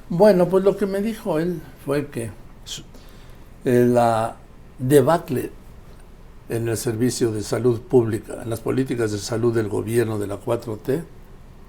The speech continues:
ha provocado algo que no se veía desde la posrevolución, los años veinte. A partir de entonces de la revolución ha ido aumentando lo que se llama la esperanza de vida. La esperanza de vida es un promedio de lo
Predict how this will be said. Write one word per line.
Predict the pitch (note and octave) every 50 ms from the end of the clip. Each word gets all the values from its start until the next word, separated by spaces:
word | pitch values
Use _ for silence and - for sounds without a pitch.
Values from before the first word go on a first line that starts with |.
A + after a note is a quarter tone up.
| - - - - - - - - -
ha | D#3 D#3
provocado | - G3 E3+ D3+ C#3+ B2+ C#3+ D3+ D3 D3+ D3+
algo | D3+ D3 C#3
que | C3 C3
no | B2 C3+ C3+
se | - D3
veía | B2+ B2+ C3 C3+ C#3+ D3
desde | - C3+ A#2+ B2 A#2 A2+ A#2 A#2+
la | A2+ A2+ A2 A2 -
posrevolución, | - A#2+ A#2 - A#2 A2+ A#2 A#2 G#2+ A2 G#2+ A2 A#2 - - D3+ C#3 C#3 B2+ A#2 A2+ - - - - - A2+
los | G#2+ G#2 -
años | A#2 A#2 A#2 A2+ A2+ A2+ G#2+ G#2+
veinte. | A#2 B2 B2+ A#2+ A2 A2 - - - - - - - - - - - - - - - - - - - - - - - -
A | D3+ D3+
partir | - F#3 E3 E3+ - B3+ B3 C4+
de | B3 A3
entonces | F3+ E3 - E3 D#3+ E3+
de | F3 D3+
la | C3+
revolución | A#2+ A#2+ A#2 A#2+ A2+ A2 G2+ - B2 C3 C#3 D#3 D#3 - - - - - - - - - -
ha | D3+ D#3
ido | E3 E3 E3
aumentando | D#3 C#3+ C3 C3 B2+ D3 D3 D3 D3+
lo | D3 C3
que | A#2 A2
se | G#2
llama | C3 C3 C#3
la | C3+ B2+
esperanza | A#2 - - - C3+ A#2+ A#2+ A#2+ B2+ B2+ B2 - B2+ B2
de | A#2+ B2
vida. | A#2+ B2+ C3 C3 A#2+ - - - - - - - - - - - - - - - - - - -
La | - D3+
esperanza | C#3+ D3 - D#3 F3 G3 F#3+ G3 F#3+
de | E3+ E3
vida | D#3+ F3+ F#3 F#3 F#3
es | F3 F3 -
un | F#3 E3+ E3
promedio | - - C#3+ C3+ C#3+ D3 D#3 D3+ D#3+ D#3 C#3+
de | C#3 B2+
lo | B2 B2 A#2+ A#2+